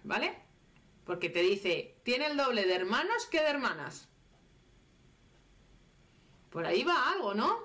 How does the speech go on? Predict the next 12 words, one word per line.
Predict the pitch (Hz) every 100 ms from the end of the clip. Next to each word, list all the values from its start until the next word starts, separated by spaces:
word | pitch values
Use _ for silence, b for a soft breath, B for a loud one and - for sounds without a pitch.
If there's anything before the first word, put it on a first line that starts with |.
| -
Si | - 214
ella | 254 285
tiene | 311 302 302
más | 277 285 277
hermanos | 254 254 254 240 233
que | 220
hermanas, | 208 214 254 427 480 -
y | 208
en | 202
concreto | 196 190 196 202 185
el | 190
doble, | 269 392